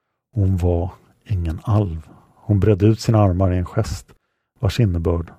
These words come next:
Manari inte förstod. Bakom honom ramlade Takila in i gläntan, ögonblicket efter, följd av Torrbak. Manari tittade på dem och sen på den märkliga kvinnan, och med ens längtade han tillbaka till det behagliga liv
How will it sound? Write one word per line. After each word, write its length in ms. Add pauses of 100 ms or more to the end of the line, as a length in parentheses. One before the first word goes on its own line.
(100)
Manari 600
inte 260
förstod. 360 (580)
Bakom 320
honom 280 (520)
ramlade 280
Takila 480
in 120
i 40
gläntan, 580 (480)
ögonblicket 640
efter, 540
följd 420
av 40
Torrbak. 680 (400)
Manari 380
tittade 400
på 80
dem 300 (560)
och 120
sen 280
på 60
den 140
märkliga 400
kvinnan, 540 (360)
och 100
med 140
ens 520 (500)
längtade 420
han 80
tillbaka 600 (280)
till 140
det 80
behagliga 540
liv 420